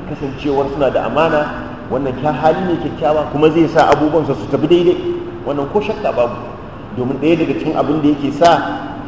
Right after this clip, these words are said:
a samu nasarar mu'amala da mutane, mutane su amince maka, shine ka zamanto mai amana.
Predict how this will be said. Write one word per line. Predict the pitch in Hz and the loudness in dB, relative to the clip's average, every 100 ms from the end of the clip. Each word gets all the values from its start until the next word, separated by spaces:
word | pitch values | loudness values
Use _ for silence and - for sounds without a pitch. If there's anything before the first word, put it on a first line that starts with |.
| - | -8
a | 113 | -2
samu | 123 117 143 156 - - - - 123 | 2 4 6 4 2 -4 -6 -2 0
nasarar | 147 170 165 127 | 4 6 6 6
mu'amala | 120 143 165 170 143 | 4 4 6 8 6
da | 120 | 4
mutane, | 170 - 143 175 185 - - - - - | 4 6 6 6 2 0 -6 -10 -8 -2
mutane | 151 143 156 | 4 6 4
su | - | 2
amince | 151 156 139 160 | 2 2 4 4
maka, | 180 208 196 - | 4 4 0 -2
shine | 202 208 | -4 -4
ka | 202 | -4
zamanto | 208 214 208 180 | -4 -2 -2 0
mai | - | 0
amana. | 104 107 98 | 0 0 -2